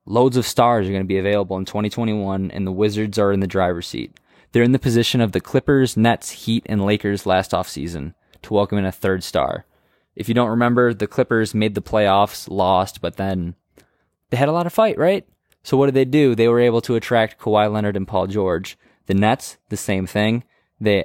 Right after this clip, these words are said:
had to trade D'Lo, that really fun team, and getting rid of D'Lo turned into Kyrie Irving and Kevin Durant. Heat, same thing.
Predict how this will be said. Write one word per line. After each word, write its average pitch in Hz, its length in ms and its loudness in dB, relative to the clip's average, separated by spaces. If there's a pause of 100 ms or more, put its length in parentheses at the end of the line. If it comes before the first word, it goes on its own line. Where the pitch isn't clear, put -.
(140)
had 107 220 -4
to 98 60 -12
trade 104 320 0
D'Lo, 113 460 2
that 104 260 -2 (280)
really 104 400 0
fun 104 320 0
team, 110 400 0 (440)
and 104 320 0
getting 110 240 2
rid 110 140 4
of 101 140 0
D'Lo 110 400 2
turned 104 280 -4
into 101 160 0
Kyrie 95 400 -2
Irving 104 520 0
and 95 260 -2
Kevin 98 240 -4
Durant. 110 300 0 (580)
Heat, 143 340 0 (520)
same 113 280 0
thing. 117 380 -2